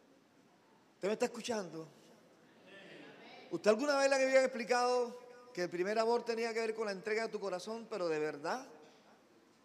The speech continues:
Porque dice, "No, que dejaste de orar".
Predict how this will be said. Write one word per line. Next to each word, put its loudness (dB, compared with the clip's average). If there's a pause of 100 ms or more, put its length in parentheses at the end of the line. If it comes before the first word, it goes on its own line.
(1000)
Porque -2
dice, 0
"No, 0
que 0
dejaste 0
de -2
orar". 0